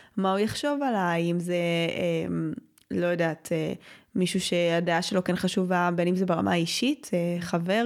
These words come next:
קרוב, חברה, שהם יחשבו עליי משהו מסוים, בין אם זה בטח, אה, היום עם הדמות של, אה, לא יודעת, איך שאנשים תופסים אותי, אז אולי, רגע, אז הנה, היא... היא לא כזאת, אה, מוארת, אה, או לא כזו מתוקה, או לא כזאת, אה,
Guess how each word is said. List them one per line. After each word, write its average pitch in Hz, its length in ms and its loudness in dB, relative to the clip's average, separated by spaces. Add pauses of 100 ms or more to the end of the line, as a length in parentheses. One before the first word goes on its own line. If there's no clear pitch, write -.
קרוב, 196 500 0
חברה, 170 600 0
שהם 180 260 -2 (380)
יחשבו 185 280 0
עליי 180 160 4
משהו 175 260 2
מסוים, 214 400 0
בין 180 160 0
אם 180 100 2
זה 185 140 0
בטח, 175 420 -2
אה, 170 140 2 (420)
היום 185 340 2
עם 185 180 2
הדמות 175 520 0
של, 185 300 0
אה, 180 200 -2
לא 185 80 0
יודעת, 185 260 0
איך 175 100 -6
שאנשים 185 400 0
תופסים 190 420 -2
אותי, 202 300 -2
אז 180 160 -2
אולי, 170 260 0
רגע, 180 300 0
אז 170 180 -4
הנה, 190 180 0
היא... 170 320 0 (380)
היא 185 100 0
לא 196 180 2
כזאת, 202 340 -2
אה, 190 140 2
מוארת, 185 640 0
אה, 180 160 2
או 180 80 2
לא 185 160 0
כזו 196 400 0
מתוקה, 190 640 0
או 180 40 0
לא 185 200 2
כזאת, 202 400 -2
אה, 190 360 2